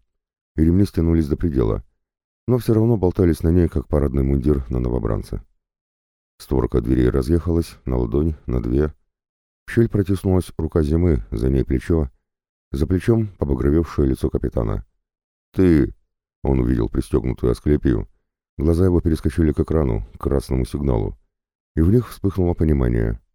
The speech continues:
на мгновение позже, чем нужно. Асклепия откинула предохранительную скобу рычага. "Извините, капитан", — сказала она, — "и прощайте". И дёрнула.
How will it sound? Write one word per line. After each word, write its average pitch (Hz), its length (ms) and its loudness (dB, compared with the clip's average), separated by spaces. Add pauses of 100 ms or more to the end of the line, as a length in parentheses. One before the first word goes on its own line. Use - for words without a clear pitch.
(140)
на 65 80 -2
мгновение 62 460 0
позже, 87 320 -2
чем 60 220 -4
нужно. 53 380 -4 (960)
Асклепия 107 480 2
откинула 85 420 0
предохранительную 73 760 0
скобу 62 300 -2
рычага. 58 420 -4 (640)
"Извините, 90 460 2
капитан", — 60 520 -2
сказала 57 420 -2
она, — 57 260 -4 (100)
"и - 80 -2
прощайте". 67 580 -2 (600)
И 123 140 0
дёрнула. 58 500 0